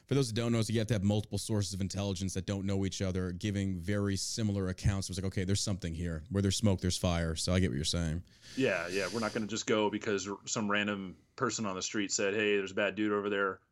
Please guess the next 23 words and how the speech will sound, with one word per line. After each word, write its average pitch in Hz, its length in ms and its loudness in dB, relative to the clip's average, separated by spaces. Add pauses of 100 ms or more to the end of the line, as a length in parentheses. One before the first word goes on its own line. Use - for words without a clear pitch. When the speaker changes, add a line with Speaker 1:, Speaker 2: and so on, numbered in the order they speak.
(140)
Speaker 1:
Yeah. 90 160 4
Speaker 2:
When 80 100 2
realistically, 110 720 0
that's 104 220 -2
his, 101 680 -2
uh, 98 240 -2
stepbrother, 113 920 -2
and 95 140 -2
he 90 60 6
Speaker 1:
Mm-hmm. 87 160 6
Speaker 2:
hasn't 101 220 -4
paid 113 200 0
him, 101 240 -6 (260)
you 110 140 -8
know, 95 240 -8 (600)
Speaker 1:
Yep. 90 140 -2 (300)
Speaker 2:
fifteen 127 320 0
thousand 107 320 0
dollars, 107 440 -2
and 101 100 -8
he 104 160 -6
owes 107 220 -4
him 98 220 -8